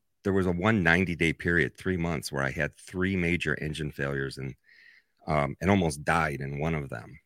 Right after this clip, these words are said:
And now I am making twenty-eight thousand dollars a year flying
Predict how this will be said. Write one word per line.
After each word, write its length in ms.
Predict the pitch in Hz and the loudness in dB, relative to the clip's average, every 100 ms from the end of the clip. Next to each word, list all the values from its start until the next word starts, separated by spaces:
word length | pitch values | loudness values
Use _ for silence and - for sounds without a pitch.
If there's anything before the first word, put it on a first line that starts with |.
| _ | _
And 120 | 92 90 | -2 2
now 140 | 95 | 2
I 160 | 90 127 | 2 -2
am 320 | 160 107 95 | -2 -2 2
making 460 | 90 98 80 69 | 2 0 -4 -6
twenty-eight 600 | - - 98 104 98 87 - | -8 -8 -2 0 2 0 0
thousand 400 | 76 85 82 80 | -2 0 -2 -4
dollars 380 | 69 76 73 67 | -2 -2 -2 -6
a 80 | 65 | -8
year 340 | 67 71 62 - - - - | -6 -4 -4 -8 -16 -16 -6
flying 420 | 87 85 71 57 | -2 0 -2 -6